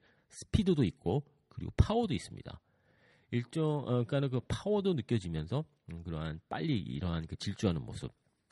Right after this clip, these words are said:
저는 그래서 엘에이 다저스와 축구 국가대표팀을 비교를 했었을 때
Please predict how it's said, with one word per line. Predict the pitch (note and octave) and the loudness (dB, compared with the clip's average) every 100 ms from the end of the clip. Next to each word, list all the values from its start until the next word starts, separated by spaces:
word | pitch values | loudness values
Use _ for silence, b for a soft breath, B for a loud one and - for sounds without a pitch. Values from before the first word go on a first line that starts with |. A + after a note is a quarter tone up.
| - - | -18 -4
저는 | G#2 G2 | -2 0
그래서 | G#2+ E2+ - - b b b b b | 0 0 -2 -12 b b b b b
엘에이 | - G2 A2 | 0 2 4
다저스와 | G2 F2+ - D#2+ F2 | 2 0 -4 -4 -2
축구 | - B2+ | -2 -2
국가대표팀을 | G#2+ - E2 - - E2+ - | -2 -2 -4 -6 -4 0 2
비교를 | F#2 F2 D2 | 2 0 -4
했었을 | - - - | -8 -12 -8
때 | F#2 | -6